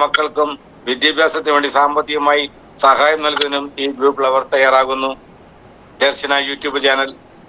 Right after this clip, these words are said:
രണ്ടായിരത്തി ഇരുപത് ഏപ്രിൽ മാസത്തിൽ ആരംഭിച്ച ദർശന ക്ലബ് YouTube ചാനൽ ഭിന്നശേഷിക്കാരുടെ അഭിമാനമായ ചാനലായി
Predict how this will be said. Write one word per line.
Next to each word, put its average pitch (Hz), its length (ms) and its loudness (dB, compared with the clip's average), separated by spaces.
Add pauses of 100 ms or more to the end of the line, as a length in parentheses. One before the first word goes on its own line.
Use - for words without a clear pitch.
(300)
രണ്ടായിരത്തി 156 380 2
ഇരുപത് 156 200 0
ഏപ്രിൽ 160 260 -2
മാസത്തിൽ 151 380 0
ആരംഭിച്ച 147 300 -4 (100)
ദർശന 151 320 0 (140)
ക്ലബ് 151 200 0 (120)
YouTube 143 300 -2 (100)
ചാനൽ 147 280 2 (440)
ഭിന്നശേഷിക്കാരുടെ 147 760 2
അഭിമാനമായ 147 580 0 (140)
ചാനലായി 143 360 4